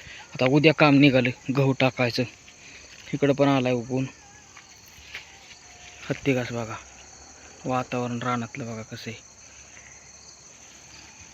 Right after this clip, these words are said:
हा, हा का पेरू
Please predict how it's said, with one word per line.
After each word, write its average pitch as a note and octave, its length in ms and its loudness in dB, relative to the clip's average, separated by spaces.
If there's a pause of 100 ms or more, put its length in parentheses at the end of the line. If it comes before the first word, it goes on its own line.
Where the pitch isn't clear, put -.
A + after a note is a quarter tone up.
(2500)
हा, A2+ 140 -6 (1300)
हा - 120 -10
का - 160 -10 (460)
पेरू C3 300 0